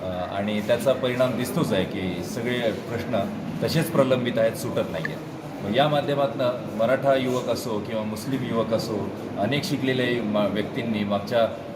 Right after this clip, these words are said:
कित्येक वर्षांच्या माझ्या परभणीकरांसोबतच्या आले-, आलेल्या, अ, संबंधांमध्ये व्यक्त केलेली भावना होती की इथे आपण काहीतरी केलं पाहिजे, बदल झाले पाहिजे.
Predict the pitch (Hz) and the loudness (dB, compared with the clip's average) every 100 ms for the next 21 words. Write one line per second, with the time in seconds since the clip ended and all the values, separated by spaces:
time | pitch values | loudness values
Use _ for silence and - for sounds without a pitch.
0 | - 120 147 135 131 139 123 120 110 110 | -8 -4 -2 2 2 2 -2 0 0 2
1 | 110 104 98 120 - 127 - 120 117 123 | 2 0 -2 0 2 2 0 -2 -2 2
2 | 113 110 90 98 104 101 90 - - - | 2 2 -2 0 2 2 2 -4 -10 -10
3 | - 90 82 82 - 123 143 143 131 123 | -8 -6 -4 -4 -2 4 4 6 2 2
4 | 110 104 110 117 - 123 123 101 98 123 | -2 -2 -2 -2 -2 0 0 -2 -2 2
5 | 151 123 - - - - - - 113 143 | 4 2 0 -6 -8 -10 -8 -6 0 4
6 | 127 127 120 120 123 104 101 120 131 113 | 4 2 -2 -2 -4 -6 -4 -2 0 0
7 | 107 101 104 110 101 - 101 98 80 - | 0 -2 0 0 0 -4 -2 -2 -4 -6